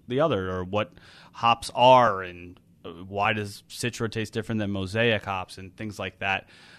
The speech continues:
Um, so that we can, we can have a place where anybody from any demographic, ethnicity, knowledge can, can come and have a good time, and, and, and you see that,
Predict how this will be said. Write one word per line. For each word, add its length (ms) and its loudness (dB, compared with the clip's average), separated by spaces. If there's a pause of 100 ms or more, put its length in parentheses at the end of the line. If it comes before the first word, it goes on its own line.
(140)
Um, 340 -4 (480)
so 140 -8
that 140 -2
we 100 -2
can, 340 -6
we 120 -4
can 120 -8
have 200 -6
a 80 -12
place 320 -8
where 180 -10 (160)
anybody 600 -6
from 200 -14
any 180 -6
demographic, 640 -6 (200)
ethnicity, 760 -12 (140)
knowledge 680 -8 (220)
can, 300 -16
can 180 -14
come 160 -12
and 80 -12
have 80 -12
a 40 -18
good 160 -14
time, 300 -10
and, 140 -14 (120)
and, 300 -20
and 140 -10
you 100 -8
see 180 -6
that, 160 -4